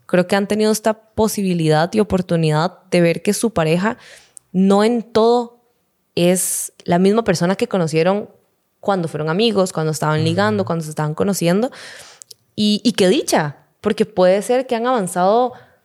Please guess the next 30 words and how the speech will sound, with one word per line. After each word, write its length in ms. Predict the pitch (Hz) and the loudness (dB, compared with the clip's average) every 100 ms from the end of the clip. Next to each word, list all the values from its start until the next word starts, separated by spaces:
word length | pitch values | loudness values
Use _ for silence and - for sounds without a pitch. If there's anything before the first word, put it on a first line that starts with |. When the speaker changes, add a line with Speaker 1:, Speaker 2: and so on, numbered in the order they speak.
| _ _ _ _ | _ _ _ _
Speaker 1:
en 360 | 196 185 180 180 | 0 2 -2 -4
áreas 320 | 165 170 226 | -4 -2 -2
muy 140 | 233 240 | -2 -4
diferentes 760 | 247 226 160 175 233 285 302 - - _ | -4 -2 0 0 -2 -6 -8 -14 -20 _
y 120 | 226 | -4
quizá 240 | - 180 | 0 -2
conversaciones 680 | 160 226 247 247 247 269 196 | 0 2 2 2 2 0 0
que 80 | 170 | -2
antes 180 | 160 170 | -2 -2
no 140 | 208 | -2
podían 380 | 214 233 233 233 | 0 0 0 -2
tener, 540 | 240 233 240 240 254 | -4 -2 -2 -2 -4
no 200 | 233 202 | -6 -8
sé, 280 | 180 202 226 | -4 0 2
a 100 | 208 | 2
nivel 240 | 170 156 156 | 2 0 0
de 80 | |
trabajo, 600 | 202 233 180 185 233 262 - | 0 0 2 2 -2 -8 -4
porque 520 | 180 180 160 147 - | -4 -2 -6 -8 -12
no, 680 | 160 160 156 165 202 170 - _ _ _ _ _ _ | -8 -4 -2 0 0 -2 -8 _ _ _ _ _ _
no 100 | 180 | -6
aplicaba, 640 | 170 220 220 233 226 247 247 | -4 -4 -2 -2 0 -2 -4
digamos, 560 | 170 175 226 285 - | -2 -4 -4 -8 -12
no 180 | 185 170 | -8 -6
compartían 720 | 170 208 190 - 190 247 269 - - - _ _ - _ | -6 -6 -6 -2 -2 -2 -4 -12 -20 -20 _ _ -20 _
cosas 480 | 196 220 285 302 - | 0 0 0 -4 0
o 200 | 180 165 | 0 0
comentarios 600 | 160 156 151 170 233 190 | -2 -2 -2 -4 -2 -2
o 80 | 165 | -2
temas, 480 | 170 220 349 - | -2 -2 -4 -10